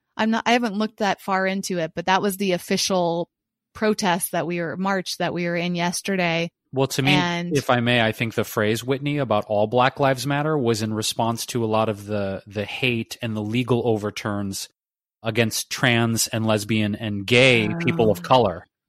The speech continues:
Speaker 1: Yeah.
Speaker 2: So it was the idea that not just Black lives, but all Black lives, regardless of gender assignment or choice or sexual orientation.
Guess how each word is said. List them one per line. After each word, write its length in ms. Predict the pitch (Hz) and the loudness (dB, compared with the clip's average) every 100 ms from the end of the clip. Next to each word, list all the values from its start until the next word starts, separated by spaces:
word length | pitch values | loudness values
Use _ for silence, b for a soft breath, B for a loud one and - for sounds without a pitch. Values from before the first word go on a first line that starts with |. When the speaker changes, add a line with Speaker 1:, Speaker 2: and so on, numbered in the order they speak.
| _ | _
Speaker 1:
Yeah. 180 | 175 175 | -6 -4
Speaker 2:
So 320 | 170 131 123 123 | 0 4 6 6
it 60 | |
was 160 | 123 113 | 4 4
the 120 | 120 | 4
idea 340 | 120 113 120 110 | 4 4 4 4
that 220 | 107 113 | 2 0
not 360 | 113 113 104 | 0 0 0
just 380 | 101 110 - - | 0 0 0 -2
Black 300 | 113 104 - | 0 2 2
lives, 340 | 107 98 98 95 | 0 0 -2 -4
but 140 | 110 | 0
all 220 | 127 120 117 | 6 6 6
Black 320 | 107 101 - | 2 0 0
lives, 320 | 104 101 95 | -2 -2 -4
regardless 640 | 104 101 113 110 107 104 - | -4 2 2 4 2 -2 -2
of 320 | 110 101 101 107 | -2 -2 -6 -8
gender 360 | 104 113 110 107 | -2 0 2 2
assignment 540 | - 110 107 104 101 | 2 0 0 -4 -6
or 460 | 110 104 104 101 98 | -4 0 0 0 -4
choice 400 | - 113 107 - - | -2 0 2 0 -4
or 140 | 110 | -4
sexual 380 | - 107 - 110 | -2 -2 -2 -2
orientation. 600 | 104 92 92 95 85 - | -2 -4 -6 -6 -8 -12